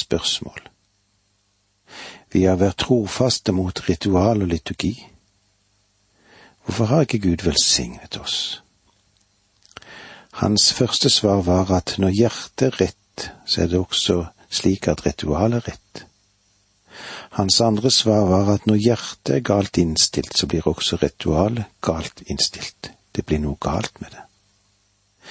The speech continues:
Med andre ord har ritual ingenting å gjøre med dette. Det er hjertet som er viktig. Noen fortolkere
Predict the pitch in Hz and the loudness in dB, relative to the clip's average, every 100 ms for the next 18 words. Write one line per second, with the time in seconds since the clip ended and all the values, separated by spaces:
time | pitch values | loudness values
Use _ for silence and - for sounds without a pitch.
0 | - - - _ 110 117 110 104 113 127 | -16 -16 -18 _ 2 4 4 2 4 4
1 | 135 - - 107 101 92 - 101 107 110 | 2 -4 -4 0 2 2 2 4 4 4
2 | 113 101 104 110 110 - 95 87 71 76 | 2 2 2 2 0 -2 -4 -4 -4 -4
3 | 101 113 - - - - _ _ _ _ | -6 -6 -10 -14 -20 -20 _ _ _ _
4 | _ _ _ - - - - _ - - | _ _ _ -20 -20 -20 -20 _ -2 2
5 | 95 104 123 - - - - - 76 67 | 4 4 2 0 -8 -6 -4 -2 -4 -6
6 | 64 - - - - _ _ _ _ _ | -10 -14 -16 -16 -18 _ _ _ _ _
7 | _ _ - - _ _ _ _ - 120 | _ _ -20 -20 _ _ _ _ 2 4
8 | 120 131 123 143 - 98 82 - - 78 | 4 2 0 -2 0 0 0 -4 -10 -10